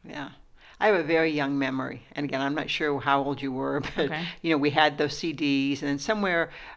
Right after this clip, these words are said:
Speaker 1: uh, something came along and we combined them into one account.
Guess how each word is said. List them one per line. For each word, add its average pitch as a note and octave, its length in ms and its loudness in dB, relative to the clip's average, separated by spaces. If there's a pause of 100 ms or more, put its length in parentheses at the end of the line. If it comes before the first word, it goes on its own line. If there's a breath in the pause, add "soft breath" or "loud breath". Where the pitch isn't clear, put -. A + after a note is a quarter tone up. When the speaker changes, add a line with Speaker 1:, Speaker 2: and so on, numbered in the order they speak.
(100)
Speaker 1:
uh, - 240 0
something - 280 -2
came F#3+ 200 -4
along D3+ 240 2
and C#3+ 80 2
we C3 140 0
combined C#3+ 520 0
them D#3 100 -6
into C#3 180 -4
one C3+ 240 -2
account. D3 720 -2